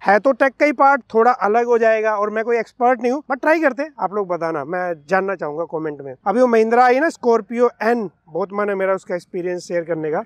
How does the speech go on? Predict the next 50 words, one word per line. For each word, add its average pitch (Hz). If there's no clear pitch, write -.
बस 247
phone 294
की 311
तरह 320
उसको 311
खरीद 277
नहीं 269
सकते, 226
manage 233
करना 233
पड़ेगा। 202
<laughs> -
शुरू 339
करूंगा 285
मैं 254
गाड़ी 196
को, 208
pros 294
and 302
cons, 226
इसके 214
अंदर 277
कुछ -
कमियां 247
भी 269
लगी 196
भाई, 196
और 226
कुछ -
चीजें 220
काफी 214
कमाल 190
की 196
लगी, 190
वो 233
सारा 208
share 208
करूंगा। 190
और 233
back 208
side 208
से 180
शुरू 180
करेंगे, 135
क्योंकि 311
सबसे 277
पहली 277
कमी 269
यही 240
है, 135